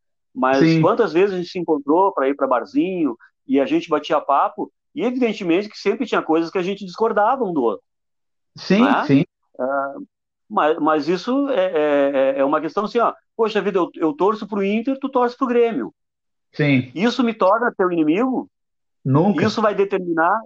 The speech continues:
Speaker 1: que eu não, e hoje a gente vê briga de pessoas por causa de futebol,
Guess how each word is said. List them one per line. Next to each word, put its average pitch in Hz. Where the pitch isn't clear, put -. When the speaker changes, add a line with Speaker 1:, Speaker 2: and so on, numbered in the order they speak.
Speaker 1:
que 165
eu 156
não, 180
e 156
hoje 175
a 208
gente 240
vê 294
briga 233
de 160
pessoas 147
por 190
causa 170
de -
futebol, 190